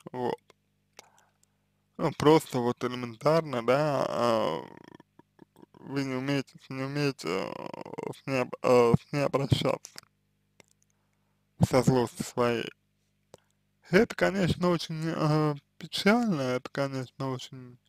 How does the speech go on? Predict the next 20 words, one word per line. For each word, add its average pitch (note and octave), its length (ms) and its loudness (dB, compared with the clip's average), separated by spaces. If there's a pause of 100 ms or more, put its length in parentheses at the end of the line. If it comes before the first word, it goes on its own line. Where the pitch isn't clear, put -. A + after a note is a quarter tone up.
(520)
грустно, G3+ 600 -2 (500)
вот, D#3+ 360 4
потому C3+ 440 -2
что C3 260 -2
злость C#3+ 440 -2
человеку C3+ 840 -2
в - 540 -20
целом, C#3 1040 -2 (1600)
в - 140 -20
целом D#3 360 4
скорее C#3 400 4
нужна, C3+ 400 -4 (2000)
чем B2 380 -2
не F#3+ 140 -2
нужна. E3 460 -2 (1160)
Вот, B2 340 0
потому C#3+ 400 -6
что - 220 -2
она C3 180 -2
помогает, B2 640 0